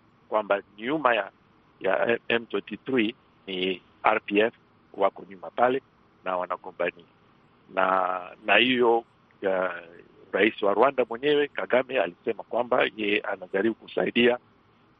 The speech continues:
ah, kabila fulani, ah, wanasumbuliwa huko Kongo. Ah, lakini hiyo sio kweli.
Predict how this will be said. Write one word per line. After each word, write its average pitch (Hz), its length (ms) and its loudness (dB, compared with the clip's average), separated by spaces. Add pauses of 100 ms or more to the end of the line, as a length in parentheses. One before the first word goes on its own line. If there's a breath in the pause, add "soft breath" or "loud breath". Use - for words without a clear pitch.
(220)
ah, 90 540 0 (640)
kabila 104 340 2
fulani, 101 640 -2 (580)
ah, 90 220 -8 (800)
wanasumbuliwa 95 720 -4
huko - 260 -6
Kongo. - 280 -12 (720)
Ah, 87 260 2
lakini 101 460 -2
hiyo 107 260 -4 (100)
sio 90 140 -2
kweli. 87 380 -2